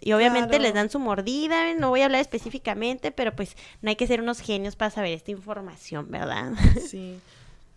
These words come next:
Speaker 2: Pues el mensaje también de nosotros es de que abracemos, este, abracémonos a nosotros mismos y abracemos nuestra cultura, amemos a México,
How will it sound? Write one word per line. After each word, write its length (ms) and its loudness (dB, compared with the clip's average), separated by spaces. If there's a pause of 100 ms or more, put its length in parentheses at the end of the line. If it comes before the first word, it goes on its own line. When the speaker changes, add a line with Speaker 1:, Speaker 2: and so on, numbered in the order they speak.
(360)
Speaker 2:
Pues 160 -8
el 100 -2
mensaje 360 -6
también 340 -8
de 80 -8
nosotros 380 -10
es 100 -8
de 120 -8
que 340 -12
abracemos, 960 -8
este, 720 -18
abracémonos 580 -10
a 40 -10
nosotros 440 -14
mismos 640 -12 (100)
y 540 -16
abracemos 480 -12
nuestra 260 -12
cultura, 580 -10
amemos 460 -12
a 60 -12
México, 680 -12